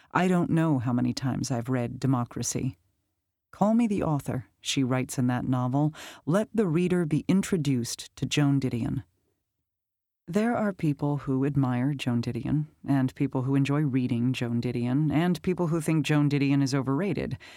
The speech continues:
But then there are the rest of us, people who can't really explain how those first two collections hit us, or why we can never let them go.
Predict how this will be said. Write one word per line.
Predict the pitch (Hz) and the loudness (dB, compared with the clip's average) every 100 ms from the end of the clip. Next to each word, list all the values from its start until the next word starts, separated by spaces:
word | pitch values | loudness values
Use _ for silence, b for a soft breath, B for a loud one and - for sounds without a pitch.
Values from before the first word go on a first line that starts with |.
| B - | B -8
But | 156 | -2
then | 202 220 | 2 2
there | 196 - | 2 2
are | 151 | 0
the | 147 | 0
rest | 135 - 127 | -2 -4 -8
of | |
us, | 98 - - - _ _ _ _ | -8 -10 -12 -14 _ _ _ _
people | - 208 | -2 -2
who | 190 | -2
can't | - 170 160 139 | -2 -2 -2 -2
really | 151 156 147 | 0 2 0
explain | 131 - - 160 175 151 120 | -2 -6 -6 -2 2 2 2
how | 127 135 | 0 -2
those | 135 131 | -2 -4
first | - 175 175 - - - | -4 -4 -2 -4 -8 -6
two | 185 | -4
collections | 160 151 151 151 - 131 123 | -4 -2 -2 -2 -2 -2 -2
hit | - 175 | -4 -4
us, | 127 123 - - _ _ - | -4 -6 -10 -12 _ _ -4
or | 151 | -2
why | 135 147 | 0 0
we | 151 151 | 0 -2
can | - 151 131 139 | 0 2 2 2
never | 156 143 131 | 0 -2 -2
let | 123 - | -4 -2
them | 127 | -2
go. | 127 127 120 120 | -2 -4 -6 -12